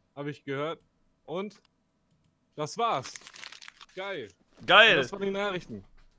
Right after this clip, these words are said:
Speaker 2: Ich hab dir jetzt vergessen, vorher einen Link zu, äh, zu Dings zu schicken. Ich mach das jetzt einfach. Ich hab nämlich einen Beitrag gefunden. Ich glaube, da,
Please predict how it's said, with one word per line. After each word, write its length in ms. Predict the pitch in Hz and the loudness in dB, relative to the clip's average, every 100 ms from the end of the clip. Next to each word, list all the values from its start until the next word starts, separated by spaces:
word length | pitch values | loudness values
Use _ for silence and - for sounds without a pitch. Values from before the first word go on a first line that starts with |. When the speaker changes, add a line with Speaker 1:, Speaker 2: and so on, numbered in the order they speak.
| _ _ _ _ _ | _ _ _ _ _
Speaker 2:
Ich 140 | 123 | -8
hab 100 | 175 180 | -6 -4
dir 80 | |
jetzt 200 | 185 180 | -4 -4
vergessen, 420 | 180 165 165 175 175 | -4 -4 -2 -4 -4
vorher 380 | 175 170 165 | -2 0 0
einen 100 | 156 | -2
Link 200 | 151 160 | -4 -6
zu, 200 | 160 160 147 | -8 -8 -4
äh, 380 | 135 135 131 | -2 0 -2
zu 340 | 127 - 135 131 - - - | -6 -10 -8 -8 -10 -20 -16
Dings 240 | - 135 - | -12 -12 -14
zu 80 | 127 | -14
schicken. 340 | - 113 127 | -12 -12 -12
Ich 120 | 120 | -14
mach 140 | 123 123 | -14 -12
das 200 | 120 - | -14 -10
jetzt 240 | 117 - | -12 -10
einfach. 360 | 104 104 113 113 - - - | -12 -12 -12 -14 -20 -20 -10
Ich 100 | - | -4
hab 100 | 160 | -4
nämlich 260 | 160 147 | -4 -8
einen 100 | - | -6
Beitrag 420 | 131 151 170 135 - | 0 0 0 -6 -8
gefunden. 560 | 131 123 123 135 160 - _ _ - 147 _ - 214 143 _ _ - | -10 -10 -10 -10 -14 -18 _ _ -20 -20 _ -14 -12 -12 _ _ -18
Ich 160 | 117 | -10
glaube, 280 | - 139 147 | 0 0 0
da, 320 | 139 135 139 | 0 2 0